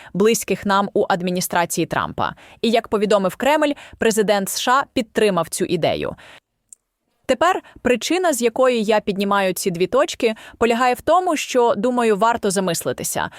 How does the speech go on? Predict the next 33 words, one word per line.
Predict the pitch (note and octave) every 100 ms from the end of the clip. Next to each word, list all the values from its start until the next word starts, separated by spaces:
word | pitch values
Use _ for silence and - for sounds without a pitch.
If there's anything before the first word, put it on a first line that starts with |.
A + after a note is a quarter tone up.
| -
з | F#3 F#3
огляду | A3 A#3 G#3+ G3+ G3+
на | G3
всі | F#3 -
розмови | G#3+ F#3+ G3+ F#3 F3+
про | F#3
санкції. | - A#2 D2 - - C#2+ - - - -
Наприклад, | A3 A#3 C4 A#3+ -
що | - D#4+
роблять | E4 B3+ A3+
санкції | - C4 D#4 - - A3 G3+ A3
і | G#3
як | A#3 A#3+
Росія | G#3 G3+ - A3 G3
ізолюється | - G3 G3 G3 G3+ F#3+ -
на | F3+
світовій | F#3 F#3+ F3+ F3+ F#3 -
арені? | E3+ A2+ D#2+ E2 E2 _ - _ _ - -
Що | - -
таке | G4
економічний | - C4 B3 B3 C#4 - A#3+ A3+
і | A3
дипломатичний | G3+ A3 G#3 G#3 A#3 - G3
тиск | - G#3 -
на | F#3
Росію, | F3+ - C4+ C#4 C4+ - -
якщо | G#3+ - A#3
водночас | G#3 A3 A3 G#3+ -
існують | G3+ G#3+ G3+ G3+
розмови | F#3+ G3+ G3 F#3+
про | F#3+ F3+ G3
економічні | F#3 D#3+ D#3 - F3+
проекти, | - A#3+ B3+ B3+ - A3+